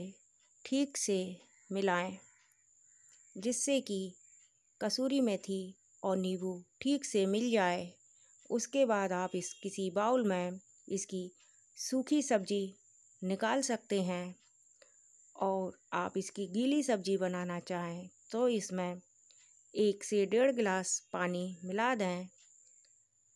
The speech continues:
जिससे कि इसकी हार्ड ग्रेवी बन सके। पानी मिला लेने के बाद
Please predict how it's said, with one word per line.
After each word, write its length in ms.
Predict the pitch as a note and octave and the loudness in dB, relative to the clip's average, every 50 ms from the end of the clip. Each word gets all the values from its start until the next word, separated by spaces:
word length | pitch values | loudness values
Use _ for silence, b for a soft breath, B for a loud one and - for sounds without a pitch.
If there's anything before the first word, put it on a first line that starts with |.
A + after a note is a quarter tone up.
| _ _ - | _ _ -8
जिससे 480 | F3+ G#3 A#3 A3+ - - C4+ C4+ C#4 C4 | -2 -2 -2 -2 0 2 2 4 4 2
कि 360 | C4+ G3+ F#3+ F#3 F#3 F3+ F3 _ - - | 0 -2 -2 -2 -4 -8 -14 _ -8 -8
इसकी 340 | F3 - - - F3+ F3 F3+ - | -8 -8 -6 -6 -6 -6 -6 -8
हार्ड 400 | - - G3+ A3+ B3+ C#4 C#4+ B3 | -8 -2 2 4 4 4 4 2
ग्रेवी 580 | G#3+ G3+ F#3+ F#3+ F#3 F#3 E3+ F3+ F3+ F3+ F3+ - - - - _ - _ _ _ _ _ _ _ _ _ _ _ _ _ - - _ _ _ _ _ _ _ - - - - _ _ - F#3 | 2 0 4 4 4 4 2 0 -4 -6 -8 -12 -20 -20 -20 _ -20 _ _ _ _ _ _ _ _ _ _ _ _ _ -20 -20 _ _ _ _ _ _ _ -20 -20 -20 -20 _ _ -8 -2
बन 280 | F3 G3 A#3 B3+ C4+ C4 | 4 6 8 8 8 6
सके। 440 | - - A#3 G#3+ - F#3+ F#3 G3 A3 G#3 - - _ - - - - _ _ _ _ _ _ _ _ _ _ _ _ _ _ _ _ - - - - - - - _ _ _ _ _ _ _ _ _ _ _ _ _ _ _ _ _ _ _ _ b b b b b b b - - | 6 2 2 2 2 2 4 2 2 -2 -8 -20 _ -20 -20 -20 -20 _ _ _ _ _ _ _ _ _ _ _ _ _ _ _ _ -20 -20 -20 -20 -20 -20 -20 _ _ _ _ _ _ _ _ _ _ _ _ _ _ _ _ _ _ _ _ b b b b b b b -4 0
पानी 360 | G#3+ G#3 G#3 G#3 G#3+ G#3+ G#3+ G#3 | 2 4 4 4 4 4 2 2
मिला 300 | G3+ G#3 G#3+ A#3+ C4 C#4 | 2 2 2 4 4 4
लेने 360 | C#4 B3+ A#3 A3 G3+ F#3+ F#3 F3+ | 4 4 4 2 2 0 -2 -2
के 180 | - F#3+ F#3 F3+ | -2 -2 -2 0
बाद 320 | F3+ F3 E3+ E3+ F3 - | 0 0 0 -2 -4 -8